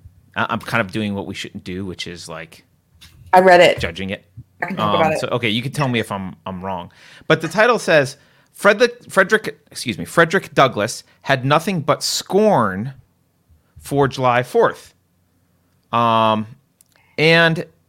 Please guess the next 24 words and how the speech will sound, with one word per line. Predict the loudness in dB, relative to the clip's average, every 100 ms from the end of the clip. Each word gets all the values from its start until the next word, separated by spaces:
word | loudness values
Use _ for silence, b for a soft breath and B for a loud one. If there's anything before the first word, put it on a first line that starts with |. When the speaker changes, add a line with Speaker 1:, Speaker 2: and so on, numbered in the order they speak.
| _ _ _ _ _ _ _ _ _
Speaker 1:
that's | -20 -16 -4 0 0 -2 -8 -10 -14 _ _ _ _ _ _ _ _ _ _ _ _ _ _ _ _ _
patently | -6 0 0 -2 -6 -6
false. | -6 2 4 4 0
They're, | 0 0 0
they're, | 0 2 4 2 -6 _ _ _ _ _ _ _ _ _ _ _ _ _ _
they're | 0 2 2
citing | 2 2 2 0
his | -2 -2
speech. | -6 -6 -4 -4
He | -6
gave | -4 -2
an | -2
Independence | -4 -4 -6 -6 -6 -10
Day | -12 -8 -6
speech | -6 -8 -8 -8 -10
in | -8 -2
Speaker 2:
Yep. | -2 -2
Speaker 1:
eighteen | -4 -8 -8 -8 -8
fifty | -10 -8 -12
something. | -8 -8 -8 -8
I |
don't | -10
remember | -10 -10 -10
the | -12